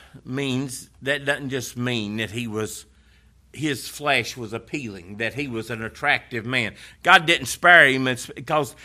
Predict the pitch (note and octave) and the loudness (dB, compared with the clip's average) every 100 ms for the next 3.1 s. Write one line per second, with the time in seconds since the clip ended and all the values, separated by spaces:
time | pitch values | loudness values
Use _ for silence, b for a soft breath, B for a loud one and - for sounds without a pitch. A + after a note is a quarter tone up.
0 | D3 D3+ C#3 E3+ F#3+ E3+ F3 G#3 F#3 B2+ | -2 0 4 6 6 6 6 4 2 -2
1 | F3 D#3 C#3+ C3+ B2+ F3 B2+ - F#2 A2+ | -2 0 0 -2 0 -2 -2 -8 -8 -6
2 | B2 B2+ A2 G2 G#2 F#2 - G2+ F#2 F#2 | -6 -12 -6 -6 -6 -12 -14 -10 -8 -8
3 | F2 | -14